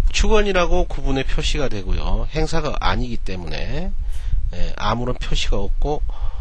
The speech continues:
오십육만 원이, 예, 기록이 됐습니다. 기-, 사찰에 기부를 한 셈이죠. 자, 이렇게, 예, 축원에서 기록을 하거나 혹은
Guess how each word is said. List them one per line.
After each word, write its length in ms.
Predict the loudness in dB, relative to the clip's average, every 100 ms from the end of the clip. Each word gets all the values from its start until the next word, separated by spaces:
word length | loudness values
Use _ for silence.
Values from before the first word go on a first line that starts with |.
| -2 -2
오십육만 1000 | -2 -2 0 -2 -2 -4 -4 -2 -2 -2
원이, 380 | 0 2 0 0 -2 -2 0
예, 140 | -2 0
기록이 360 | 0 0 0 0
됐습니다. 720 | 0 2 2 0 -6 -6 -2 0
기-, 160 | 0 2 2
사찰에 480 | 2 2 2 2 0
기부를 440 | 0 0 0 0
한 120 | -2
셈이죠. 640 | 0 2 2 0 0 0 -4 -6 -2 0 0 2
자, 220 | 2 2
이렇게, 480 | 0 2 2 2 -2 -6 -2 2
예, 560 | 2 0 -4 -4 -4 -4 -2 -2 -2 -2
축원에서 640 | 0 2 2 2 4 2 0
기록을 400 | -2 -2 -4 -6
하거나 580 | -4 -2 -2 -2 -2 -4 -6 -6 -2 -2
혹은 260 | 0 0